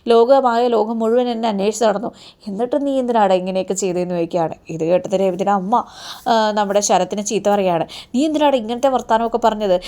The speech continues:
നീ എന്തിനാ ഇങ്ങനെ ചെന്ന് പോലീസ് സ്റ്റേഷനിൽ കംപ്ലയിന്റ് കൊടുത്തത്? അ-, അല്ലെങ്കിൽ തന്നെ, ആ, സച്ചി അവ-, അവളെ എന്ത് ചെയ്യാനായിട്ടാണ്? അവളെ പൊന്നു പോലെയാണ് സച്ചി കൊണ്ടു കിടക്കുന്നത്. അവർക്കിടയിൽ സൗന്ദര്യ പിണക്കമുണ്ട് എന്നും പറഞ്ഞുകൊണ്ട് നീ ഇതുമാതിരിയൊക്കെ ചെയ്യണോ?" എന്നൊക്കെ ചോദിച്ച് അമ്മ കുറേ ചീത്ത പറയാം കേട്ടോ. അപ്പോൾ ഇത് കേൾക്കുന്ന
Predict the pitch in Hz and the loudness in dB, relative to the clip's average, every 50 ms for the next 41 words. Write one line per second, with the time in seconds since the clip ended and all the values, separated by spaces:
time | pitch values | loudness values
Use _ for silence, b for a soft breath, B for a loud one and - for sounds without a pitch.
0 | B B B 285 311 330 294 320 320 311 294 269 269 285 294 285 294 269 269 254 | B B B -2 0 2 2 2 2 2 2 0 0 0 2 2 2 2 2 2
1 | 277 254 247 247 - 262 247 - 262 240 247 247 233 233 233 240 247 240 240 214 | 2 2 2 2 0 -4 -4 -2 -2 0 2 2 2 2 2 0 2 2 0 -2
2 | 202 208 202 196 180 - B B B B B B - 220 - - 262 262 277 285 | -2 -2 -2 -2 -2 -2 B B B B B B -8 -6 -2 0 0 0 0 0
3 | 302 320 311 320 311 294 294 294 B B B B B - - 254 254 254 254 247 | 0 2 4 4 4 2 -2 -8 B B B B B -4 -2 0 2 2 0 2
4 | 269 247 247 - - 302 254 - 262 262 262 - - 262 240 269 277 269 262 262 | 0 -2 -2 -2 -4 -4 0 2 2 2 2 2 0 0 2 2 2 2 0 0
5 | 285 277 269 254 233 233 233 226 220 226 220 208 190 - - - 233 262 269 269 | 0 2 2 2 2 0 -2 -2 -2 0 0 -2 -2 -2 -2 0 0 0 0 -2
6 | - 240 247 277 320 320 302 277 262 277 277 269 269 262 - - 262 233 240 226 | -4 -4 -2 0 2 4 4 4 4 2 0 0 -2 -4 -4 -4 -4 -4 -2 0
7 | 233 240 233 226 240 220 214 196 196 185 B B B B B B 220 214 247 247 | 2 2 2 2 0 -2 -2 0 -2 -2 B B B B B B 0 2 2 2
8 | 254 226 226 226 247 247 269 247 226 220 226 240 254 247 262 254 247 254 262 233 | 2 2 2 2 2 2 0 0 0 0 0 0 0 0 0 0 0 0 0 0
9 | 202 190 190 - 233 220 240 247 254 262 247 254 254 277 269 277 294 294 294 277 | 2 2 0 0 -2 -4 -2 0 0 2 2 0 0 -2 -2 -4 -4 -2 -2 0
10 | 339 294 320 330 349 349 359 359 320 339 330 - 277 247 247 220 202 175 - B | 0 0 0 0 0 2 2 0 0 0 -2 -2 -2 0 0 0 0 -2 -4 B
11 | B B B B B 220 226 226 247 226 233 233 208 202 233 208 202 226 254 - | B B B B B -2 0 2 2 0 0 0 -4 -2 -2 -4 -2 -4 -2 -2
12 | 254 233 233 247 240 277 262 240 254 233 220 214 196 185 180 180 175 165 170 - | 0 0 0 0 -2 -2 -2 0 2 2 2 2 2 0 0 0 -2 -4 -4 -6
13 | B B B B B B B 202 202 220 214 190 196 233 247 240 233 - 226 220 | B B B B B B B -2 0 -2 -2 -4 -2 -2 -2 -2 0 -2 -2 -2
14 | 233 | -2